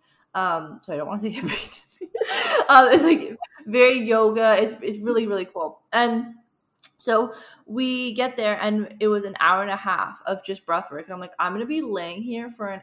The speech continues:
hour and a half of breath work, like, I'm just breathing. Like, yeah, right. This isn't gonna do anything." I felt like I just took, like, most insane amount of drugs ever.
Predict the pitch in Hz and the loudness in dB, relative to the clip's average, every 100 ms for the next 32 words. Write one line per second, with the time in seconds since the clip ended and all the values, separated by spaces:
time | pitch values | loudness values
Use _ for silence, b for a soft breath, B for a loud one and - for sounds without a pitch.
0 | _ 156 156 180 202 202 - 160 151 208 | _ -4 -4 -4 -6 -8 -8 -8 -4 -4
1 | 311 - - 180 185 - _ 180 165 160 | -6 -12 -10 -8 -8 -12 _ -8 -2 -2
2 | 208 226 254 311 370 - 220 214 202 - | -2 -4 0 0 0 -2 2 2 2 -4
3 | 185 196 214 170 175 190 214 269 247 214 | -4 -4 -8 -10 -8 -6 -4 -6 -4 -4
4 | 185 190 185 180 175 160 185 190 180 180 | -4 -4 -2 -2 -4 -6 -12 -16 -16 -14
5 | 175 175 170 180 - 233 b b b b | -12 -8 -8 -10 -16 -20 b b b b
6 | _ _ - 180 202 427 427 - 185 190 | _ _ 2 4 6 2 0 2 2 2
7 | 208 202 190 214 - 196 190 _ _ _ | -2 -4 -6 -10 -10 -10 -10 _ _ _
8 | _ _ _ _ _ _ _ _ 185 170 | _ _ _ _ _ _ _ _ -8 -8
9 | - _ _ _ _ _ - 185 180 220 | -10 _ _ _ _ _ -12 -4 0 0
10 | - 311 294 226 220 202 196 202 180 180 | -2 -8 -6 -4 -2 -2 -2 -4 -6 -6
11 | - 160 156 175 | -6 -4 -4 -6